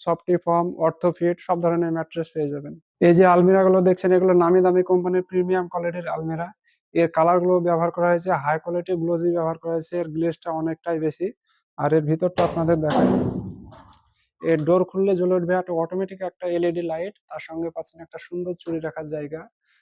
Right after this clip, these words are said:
আর সবচেয়ে বড় কথা হচ্ছে এটার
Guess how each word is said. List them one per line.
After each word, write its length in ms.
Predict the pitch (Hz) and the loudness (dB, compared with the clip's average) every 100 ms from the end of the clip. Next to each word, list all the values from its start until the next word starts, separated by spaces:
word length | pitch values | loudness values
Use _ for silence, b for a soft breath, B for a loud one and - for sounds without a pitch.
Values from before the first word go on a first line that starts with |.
| _ - | _ -8
আর 120 | 143 | -6
সবচেয়ে 440 | 151 - 170 190 190 | -2 0 0 2 2
বড় 200 | 175 180 | 4 2
কথা 220 | 185 170 175 | 0 -2 0
হচ্ছে 280 | 170 - 190 - - - - - - - _ _ _ - | -2 -4 -10 -10 -4 -2 -4 -8 -16 -20 _ _ _ -8
এটার 340 | 165 180 175 | -4 0 0